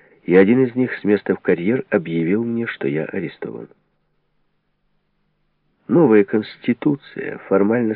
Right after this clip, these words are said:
содержала гарантии от незаконного ареста. Статья сто двадцать седьмая гласит, что никто не может быть арестован без постановления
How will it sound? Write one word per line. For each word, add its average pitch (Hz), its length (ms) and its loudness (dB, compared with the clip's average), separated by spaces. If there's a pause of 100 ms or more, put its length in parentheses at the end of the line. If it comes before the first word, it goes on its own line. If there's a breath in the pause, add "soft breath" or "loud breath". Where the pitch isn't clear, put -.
содержала 110 440 2
гарантии 101 460 2
от 92 160 2
незаконного 90 680 -2
ареста. 76 420 -8
Статья - 360 -2
сто 101 200 0
двадцать 90 420 -2
седьмая 82 420 -6 (560 loud breath)
гласит, 90 480 2 (400 loud breath)
что - 200 2
никто 113 380 4
не 170 120 4
может 143 260 0
быть 123 160 -2
арестован 113 560 2
без 101 180 0
постановления 92 680 -2